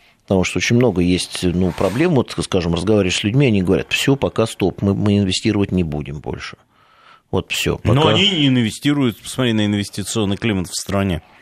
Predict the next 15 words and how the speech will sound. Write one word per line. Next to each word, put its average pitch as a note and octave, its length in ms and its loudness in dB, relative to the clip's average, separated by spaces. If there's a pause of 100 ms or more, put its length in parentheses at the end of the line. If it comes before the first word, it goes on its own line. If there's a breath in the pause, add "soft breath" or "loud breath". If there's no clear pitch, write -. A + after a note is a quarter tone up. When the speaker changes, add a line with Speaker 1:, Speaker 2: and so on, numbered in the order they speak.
(460 soft breath)
Speaker 1:
Ну, D4+ 100 2
Speaker 2:
Он F3+ 100 2
Speaker 1:
де-, E3 120 2
Speaker 2:
чем - 200 -2
Speaker 1:
деньги-то E3+ 440 2
у, D3 260 4
ну, C3+ 40 4
там, D3 120 4
у B2 40 4
Speaker 2:
отмечен? A2 300 0
Speaker 1:
предпринимателей A#2 760 0
есть D#3 220 2
какие-то - 480 -2
там, E2+ 180 0
ну, F2 400 2